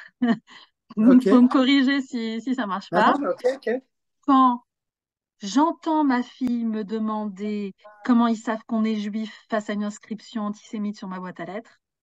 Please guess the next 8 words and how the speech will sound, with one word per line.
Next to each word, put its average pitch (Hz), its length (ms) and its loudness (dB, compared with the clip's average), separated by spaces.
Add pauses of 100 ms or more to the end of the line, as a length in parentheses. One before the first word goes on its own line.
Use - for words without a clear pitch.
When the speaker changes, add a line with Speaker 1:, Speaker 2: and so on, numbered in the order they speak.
(1500)
Speaker 1:
je 196 200 0
me 240 180 2
sens 233 420 -6 (1200)
angoissée 214 640 -4 (1700)
parce 247 220 -4
que 269 140 0
j'ai 233 180 0
besoin 233 480 -2